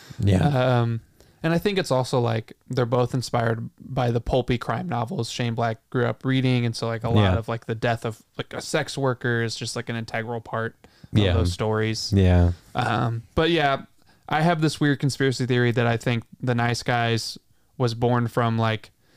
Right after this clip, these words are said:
Speaker 2: a, a version that he wrote of Lethal Weapon or one of the Lethal Weapon films or, like, stuff he didn't get to and, like, he
Speaker 1: Right.
Speaker 2: just kinda made it its own thing.
Speaker 1: Yeah.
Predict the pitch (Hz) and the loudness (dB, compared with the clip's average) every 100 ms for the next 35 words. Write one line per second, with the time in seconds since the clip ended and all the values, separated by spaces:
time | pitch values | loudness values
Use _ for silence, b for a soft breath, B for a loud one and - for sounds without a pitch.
0 | b b b b _ _ _ - 120 117 | b b b b _ _ _ -2 0 0
1 | 120 110 120 127 127 131 127 127 120 123 | 0 0 0 2 2 0 0 0 -2 -2
2 | 120 120 143 156 160 151 151 147 143 139 | 0 2 2 0 0 0 0 0 0 0
3 | 117 120 120 120 120 117 120 120 127 120 | 0 0 0 0 0 0 0 0 -2 -2
4 | 127 120 117 113 117 113 113 - - - | 0 0 0 -2 -4 -4 -4 -8 -12 -4
5 | 131 120 - 110 127 127 113 123 117 - | -2 -2 -4 -2 -2 0 -2 -4 -4 -2
6 | 120 117 113 113 - 98 95 90 90 95 | 0 0 -2 -6 -2 2 4 4 4 2
7 | - 123 - 123 110 104 - - 117 117 | -2 -6 -4 -2 -2 -4 -8 -4 0 0
8 | 110 110 117 113 107 160 165 165 160 - | 0 -2 -2 -2 -2 -2 0 0 -2 0
9 | 104 95 90 | 2 4 2